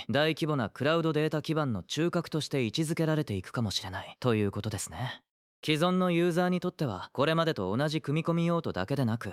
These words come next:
もっと大きなスケールで使えるようになる可能性があるという期待につながります。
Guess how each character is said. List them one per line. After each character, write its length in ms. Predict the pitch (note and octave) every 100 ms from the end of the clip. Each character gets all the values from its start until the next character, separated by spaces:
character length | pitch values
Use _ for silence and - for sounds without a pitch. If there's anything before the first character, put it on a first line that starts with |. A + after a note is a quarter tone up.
| -
も 140 | A2+ D3+
っ 120 | -
と 300 | B2 G2+ D#3
大 60 | F#3+
き 100 | D3+
な 140 | G#2
ス 100 | -
ケ 160 | D#3 D#3+
ー 60 |
ル 40 | C3+
で 120 | E2
使 260 | - D3+
え 60 | D#3
る 80 | D#3
よ 140 | D#3+
う 20 |
に 100 | C#3
な 100 | F#2+
る 120 | C3+ A#2
可 140 | F#2
能 160 | A#2 C3+
性 200 | C3 C3
が 160 | A#2
あ 60 | B2+
る 80 | B2+
と 140 | F2
い 120 | E2+
う 60 | D#2+
期 120 | -
待 180 | A2+ A2
に 100 | G#2
つ 100 | G#2
な 100 | G2+
が 60 |
り 80 | F#2+
ま 100 | F#2+
す。 220 | - -